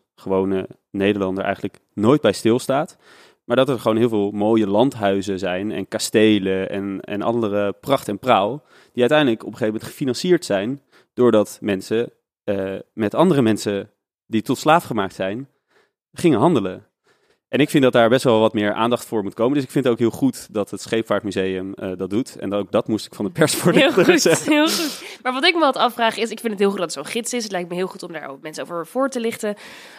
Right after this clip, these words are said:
Speaker 2: Maar ik vind het dan altijd wel heel ver gaan om, ehm, een, eh, een naam te veranderen. Of, of althans,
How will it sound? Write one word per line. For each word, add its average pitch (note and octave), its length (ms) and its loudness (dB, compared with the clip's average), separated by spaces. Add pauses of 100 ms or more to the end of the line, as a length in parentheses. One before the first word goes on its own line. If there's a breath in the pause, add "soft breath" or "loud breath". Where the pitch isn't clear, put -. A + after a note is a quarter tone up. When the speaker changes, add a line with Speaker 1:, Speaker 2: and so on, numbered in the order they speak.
Speaker 2:
Maar G#3+ 560 2
ik A#3 140 -2
vind C4+ 180 -2
het A#3+ 100 -2
dan A#3 120 4
altijd G#3+ 260 0
wel A3 100 2
heel G#3+ 260 4
ver A3+ 380 0
gaan G3+ 460 -4
om, G3 340 0
ehm, F3 760 0 (180)
een, E3+ 560 0
eh, E3 100 0 (400)
een E3+ 240 -4
naam F3 360 0
te E3+ 120 -10
veranderen. F3 540 0
Of, F#3 140 0
of F#3+ 180 -4
althans, F#3+ 420 -4